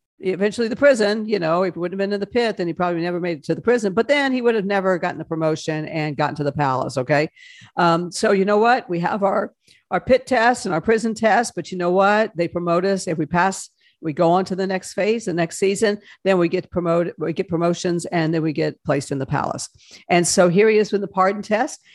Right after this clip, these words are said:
and his brothers show up because, you know what? Uh, there's a famine in the land, and their family needs food. Not only, um, E-,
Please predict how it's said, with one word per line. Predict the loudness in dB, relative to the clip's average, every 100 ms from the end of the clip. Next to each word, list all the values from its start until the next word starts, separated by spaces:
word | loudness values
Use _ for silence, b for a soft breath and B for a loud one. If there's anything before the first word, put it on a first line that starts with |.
| b 0
and | 2 2 2
his | -2
brothers | 2 2 2 -2
show | -4 -2 0
up | -2
because, | -6 -4 -4 -2
you | 0
know | 2
what? | 4 2 0
Uh, | -2 -2
there's | -2
a | -4
famine | -2 -2 -2 -2
in | -2
the | -2
land, | -2 -2 -4
and | -4 -4 -4
their | -2 -4
family | -4 -4 -4
needs | -4 -6 -4
food. | -4 -4 _ B B
Not | 0 0 2
only, | 2 4 4 2 2
um, | 2 2 0 -4 _ _ 0
E-, | 2